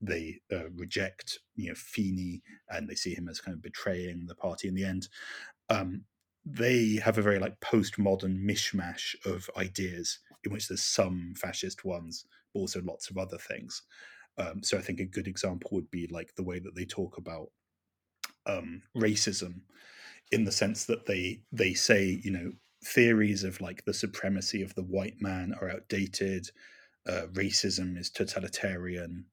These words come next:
we're against it, uh, but also we should, um, prevent the plan for the ethnic substitution of Italians. And in fact, Italians are ourselves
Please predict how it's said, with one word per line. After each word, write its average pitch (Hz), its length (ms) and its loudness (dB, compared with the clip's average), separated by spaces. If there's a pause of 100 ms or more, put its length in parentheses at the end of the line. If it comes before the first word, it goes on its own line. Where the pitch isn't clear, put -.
(160)
we're 90 200 -2
against 104 440 2
it, 92 200 -4 (540)
uh, 92 140 -2
but 98 180 4
also 110 300 8
we 95 160 2
should, 90 400 0 (100)
um, 87 380 -4 (100)
prevent 95 540 0
the 87 400 -4 (220)
plan 98 340 2
for - 100 -12
the 107 160 -2
ethnic - 380 -4
substitution 95 920 -6 (640)
of 92 360 -6
Italians. - 640 -6 (240)
And 98 120 2
in 90 60 -4
fact, 92 220 -4
Italians 87 540 -4
are 92 220 -2
ourselves 95 560 0